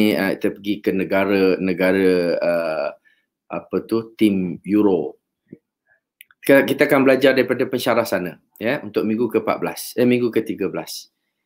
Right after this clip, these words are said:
So, kita akan ada experience global learning nama dia. Minggu ketiga belas, semua pelajar-pelajar U I T M, Situ lima lima empat akan belajar daripada pensyarah di, uh,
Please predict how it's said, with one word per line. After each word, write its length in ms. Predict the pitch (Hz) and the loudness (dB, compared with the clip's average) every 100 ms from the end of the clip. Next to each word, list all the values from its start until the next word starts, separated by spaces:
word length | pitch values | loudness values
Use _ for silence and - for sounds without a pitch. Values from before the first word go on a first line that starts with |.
| _ - | _ -14
So, 160 | - | -10
kita 320 | - - 110 | -6 0 0
akan 240 | 120 107 107 | 2 2 4
ada 240 | 110 - | 4 2
experience 640 | - - 107 107 104 - - | -2 0 2 4 4 0 0
global 400 | 110 107 107 107 | 4 4 4 4
learning 400 | 107 107 90 85 | 4 0 -4 -6
nama 240 | 87 82 | -8 -8
dia. 160 | 76 76 - | -10 -12 -10
Minggu 240 | 90 98 104 | -6 -4 -4
ketiga 400 | 110 104 113 113 | -4 -2 0 2
belas, 400 | 139 165 - - _ _ _ - | 2 0 -4 -16 _ _ _ -10
semua 400 | 107 113 135 135 | -2 2 2 2
pelajar-pelajar 640 | 117 110 107 107 107 101 | 2 2 2 2 2 4
U 80 | 104 | 4
I 160 | 101 | 2
T 160 | 107 92 | 2 2
M, 320 | 135 156 170 - | 4 4 0 -10
Situ 320 | - - 107 | -10 -6 -2
lima 240 | 107 101 101 | 0 0 0
lima 320 | 101 101 101 | 0 -2 -4
empat 320 | - 147 - | -2 -2 -2
akan 320 | - 107 101 | -4 -2 0
belajar 320 | 104 104 110 | 2 4 2
daripada 400 | 104 95 95 92 | 2 0 -2 -2
pensyarah 640 | 95 98 95 101 101 104 107 _ _ _ _ | -2 -4 -4 -2 0 0 -2 _ _ _ _
di, 480 | 92 104 101 101 107 - - | -2 2 2 2 -4 -14 -8
uh, 880 | 87 92 90 87 87 85 85 82 | -4 -2 0 0 -2 -2 -2 -4